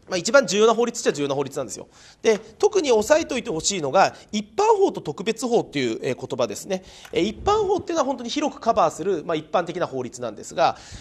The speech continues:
えー、特別法という概念もあるんです。で、特別法とは一つ例を言うとですね、えー、これから勉強するけど、会社法という法律をやります。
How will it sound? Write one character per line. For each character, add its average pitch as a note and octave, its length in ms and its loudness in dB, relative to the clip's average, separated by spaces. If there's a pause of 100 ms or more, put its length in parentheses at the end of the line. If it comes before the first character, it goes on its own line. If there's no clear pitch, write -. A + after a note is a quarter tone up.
え C#3 500 2
ー、 - 20 -20
特 G#3 240 0
別 A4 240 4
法 F#4+ 180 6
と F3 100 0
い - 20 2
う C#3+ 80 0
概 C#3+ 160 2
念 A2 100 -14
も G#2 60 -12
あ G2+ 60 -12
る G2+ 60 -20
ん - 40 -20
で - 60 -16
す。 - 180 -16 (220)
で、 F#3+ 100 -2
特 B3+ 240 -4
別 G4 200 2
法 F4+ 140 2
と B3 120 2
は F#3+ 80 8
一 C4 180 -4
つ F3+ 100 -6
例 A3 160 6
を F#3 60 4
言 C3 140 -2
う - 20 -10
と - 80 -10
で A2 80 -10
す - 80 -16
ね、 A#2 160 -6 (220)
え C3 540 2
ー、 - 120 -20
こ A#3 80 2
れ A#3+ 80 6
か A#3 100 4
ら A3 80 4
勉 G3+ 220 0
強 G3 120 0
す F#3 120 -4
る F3 40 -8
け D3+ 60 -4
ど、 - 100 -12
会 C#4 260 2
社 G4 140 0
法 D4+ 180 0
と D#3 100 -6
い - 20 -2
う - 20 -6
法 B2 120 -8
律 A#2 160 -10
を - 20 -10
や G2+ 60 -12
り - 80 -18
ま - 80 -20
す。 - 180 -20